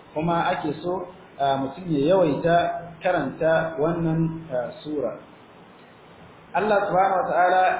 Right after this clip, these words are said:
yake cewa Alif Lam Mim. Malamai sun yi sabani wajen fassarar wannan, a, kalma, wato Alif Lam Mim. A, al-Imam Ibn Jarir al-Tabari a littafin sa Jami'ul Bayan, haka al-Imam al-Qurtubi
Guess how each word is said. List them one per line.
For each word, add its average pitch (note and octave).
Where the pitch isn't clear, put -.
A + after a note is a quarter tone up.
yake F3
cewa E3+
Alif F#3+
Lam D#3+
Mim. C3
Malamai F#3
sun G#3
yi A3+
sabani F#3+
wajen G3
fassarar F#3
wannan, F3+
a, C#3
kalma, D#3
wato C#3
Alif E3
Lam C#3+
Mim. A2+
A, C#3+
al-Imam G#3+
Ibn G3+
Jarir E3+
al-Tabari F#3+
a D3
littafin E3+
sa D#3
Jami'ul E3+
Bayan, C3+
haka E3
al-Imam D#3
al-Qurtubi F#3